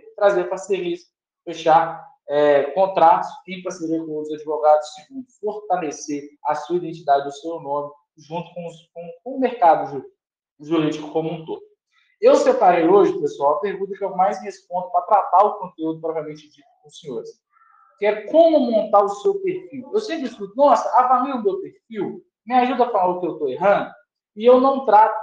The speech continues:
nada de forma puramente dogmática. Eu prefiro estabelecer princípios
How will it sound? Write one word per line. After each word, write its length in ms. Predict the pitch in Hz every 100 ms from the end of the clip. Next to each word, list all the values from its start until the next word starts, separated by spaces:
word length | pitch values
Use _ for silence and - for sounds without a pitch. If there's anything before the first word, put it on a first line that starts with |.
| - _
nada 600 | 170 190 233 - 147 127
de 100 | -
forma 560 | 180 - 196 202 196 196
puramente 560 | 196 196 160 175 -
dogmática. 640 | 151 170 185 151 147 139 - _
Eu 100 | 160
prefiro 340 | 165 180 185 226
estabelecer 720 | 226 214 190 180 180 160 -
princípios 720 | 233 233 - 208 220 254 247